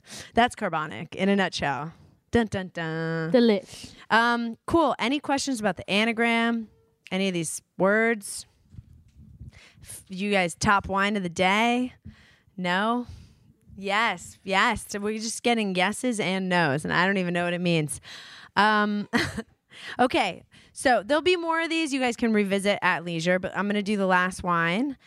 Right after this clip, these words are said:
Speaker 1: so we can let you get on with your wine party. So this wine is, uh, an example of an, uh, when people say an old world wine, these are all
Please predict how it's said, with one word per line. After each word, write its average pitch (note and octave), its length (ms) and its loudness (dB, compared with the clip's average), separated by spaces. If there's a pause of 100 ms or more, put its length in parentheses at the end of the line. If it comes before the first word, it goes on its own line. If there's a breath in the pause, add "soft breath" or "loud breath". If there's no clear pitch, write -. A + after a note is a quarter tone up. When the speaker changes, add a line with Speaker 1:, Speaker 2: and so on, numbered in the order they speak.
(140)
Speaker 1:
so - 220 -6
we F#3 120 -4
can F3+ 160 -2
let F3+ 180 0
you F3 340 -2
get F3+ 280 0
on F3 240 2
with E3+ 120 -4
your D#3+ 220 2
wine D#3+ 380 2
party. E3+ 760 0 (320 loud breath)
So - 340 0
this A3 440 -2
wine B3 600 2
is, A3 600 0 (340)
uh, G3 300 4
an G#3 100 -4
example G3+ 720 0
of F3 220 2
an, E3+ 140 -6 (420)
uh, F#3 120 2
when G3 420 0
people A#3 260 0
say A3+ 200 2
an G3+ 160 -2
old F#3 300 4
world A3 340 2
wine, A3+ 420 0
these B3+ 200 2
are D#4+ 180 4
all E3+ 400 0